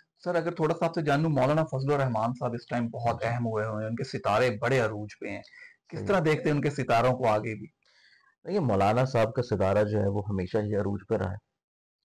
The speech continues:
Speaker 2: चाहे मुल्क में emergency हो, चाहे मुल्क में martial law लग रहा हो,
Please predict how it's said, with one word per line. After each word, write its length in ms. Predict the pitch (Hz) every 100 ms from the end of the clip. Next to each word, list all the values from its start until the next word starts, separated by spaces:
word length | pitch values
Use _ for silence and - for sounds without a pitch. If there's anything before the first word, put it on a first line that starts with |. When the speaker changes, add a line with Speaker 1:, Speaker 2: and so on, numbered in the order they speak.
| _
Speaker 2:
चाहे 640 | - 107 110 110 110 107 107 - _ _ _ _ _ _
मुल्क 280 | 107 117 113
में 120 | 110
emergency 500 | 104 104 101 95 117
हो, 120 | 107 - _ _ _ _
चाहे 200 | - 117
मुल्क 240 | 117 104 107
में 120 | 110
martial 340 | 107 101 107
law 80 | 107
लग 200 | 107 104
रहा 120 | 104
हो, 120 | 101